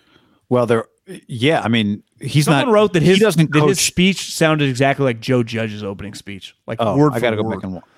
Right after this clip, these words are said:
Speaker 1: here's the thing. He doesn't coach the quarterback. So, you know, Luke Getsy, the O C, the, uh, quarterback coach from the, um,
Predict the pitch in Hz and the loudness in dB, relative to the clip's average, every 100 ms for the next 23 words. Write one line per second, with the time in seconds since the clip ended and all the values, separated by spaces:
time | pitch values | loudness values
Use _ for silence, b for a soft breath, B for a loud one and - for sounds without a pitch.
0 | b - 151 185 131 190 107 156 185 151 | b -2 0 0 0 0 2 2 2 2
1 | 143 - - - 202 113 76 - _ _ | 0 -2 -8 0 0 0 -6 -14 _ _
2 | _ _ _ _ 403 403 _ _ _ _ | _ _ _ _ -20 _ _ _ _ _
3 | _ _ _ _ _ _ _ _ _ _ | _ _ _ _ _ _ _ _ _ _
4 | _ _ _ _ - - 127 117 110 110 | _ _ _ _ -16 -4 0 0 0 -4
5 | _ _ _ _ _ _ - 120 80 101 | _ _ _ _ _ _ -2 0 0 -4
6 | _ _ _ _ _ _ _ _ _ _ | _ _ _ _ _ _ _ _ _ _
7 | _ _ 117 101 139 170 - 117 123 185 | _ _ 0 4 4 2 -6 -6 -4 -2
8 | - - 78 _ _ _ _ _ - 113 | -4 -8 -10 _ _ _ _ _ -4 0
9 | 110 113 147 139 127 - 135 127 - 120 | 2 2 2 2 2 2 2 2 -2 0
10 | 117 110 98 - 147 123 117 - 120 - | 2 2 0 -2 0 0 0 0 -2 0
11 | 117 101 98 85 78 73 | -2 0 -2 -2 -4 -8